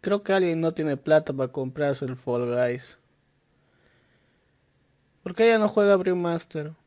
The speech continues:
Porque no... Yo juego Brewmaster, yo juego varios héroes,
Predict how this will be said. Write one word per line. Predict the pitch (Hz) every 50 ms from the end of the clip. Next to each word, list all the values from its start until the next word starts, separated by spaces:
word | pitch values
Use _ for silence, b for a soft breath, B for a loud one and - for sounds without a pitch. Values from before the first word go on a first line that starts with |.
| _ -
Porque | - 202 202 196 - 214 208 202
no... | 202 208 214 214 214 214 208 202 202 196 196
Yo | 202 196 294 339
juego | - - - 302 330 359 339 214 165
Brewmaster, | 165 160 156 156 156 151 151 151 156 - - - 156 147 151 156
yo | 175 247 262
juego | - - 294 277 262 220 190
varios | 202 226 294 285 220 - - -
héroes, | 170 160 156 151 147 147 147 - - -